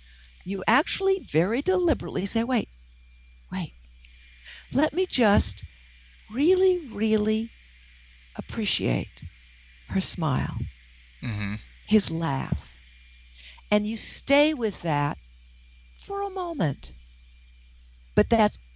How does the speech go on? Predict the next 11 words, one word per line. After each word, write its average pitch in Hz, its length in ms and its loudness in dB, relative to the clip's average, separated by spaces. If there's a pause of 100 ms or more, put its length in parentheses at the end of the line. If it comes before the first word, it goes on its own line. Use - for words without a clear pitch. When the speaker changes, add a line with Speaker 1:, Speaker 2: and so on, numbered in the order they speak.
(200)
Speaker 1:
what 214 200 -2
you 247 100 -6
focus 247 440 -6
on 180 140 -2 (420)
utterly 269 540 4 (260)
and 208 180 0
completely, - 760 -4 (800)
just - 400 -4
for - 200 -8
a 262 80 -2
moment. 262 880 0